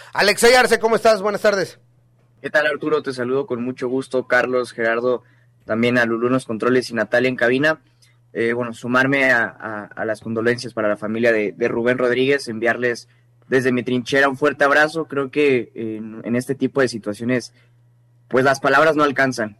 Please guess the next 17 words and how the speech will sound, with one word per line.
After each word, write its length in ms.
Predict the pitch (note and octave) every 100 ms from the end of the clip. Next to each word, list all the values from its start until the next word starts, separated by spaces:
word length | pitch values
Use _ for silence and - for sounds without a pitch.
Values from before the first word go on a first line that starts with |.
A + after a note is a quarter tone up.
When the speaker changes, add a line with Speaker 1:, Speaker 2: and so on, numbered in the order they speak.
| -
Speaker 2:
las 180 | G#2+
palabras 340 | - A2+ A#2+ B2
no 60 |
alcanzan 640 | A#2+ A#2 B2+ A#2+ C3 A#2+ G#2 -
y, 460 | A2 G#2 G2 F#2+ -
y 220 | A2 G#2
simplemente 840 | B2+ A#2+ C3 C3+ C3 B2+ B2+ A2 _ _ _ _ _ -
desearles 540 | - A#2 C3 C3 C#3+ C3
mi 80 |
más 160 | B2 B2
sentido 320 | C3+ B2+ C3+
pésame 360 | C#3 D3 D#3+ C#3
a 100 | A2
toda 120 | B2
la 80 | B2
familia 340 | A#2 A2+ A#2+
de, 200 | A2+ G#2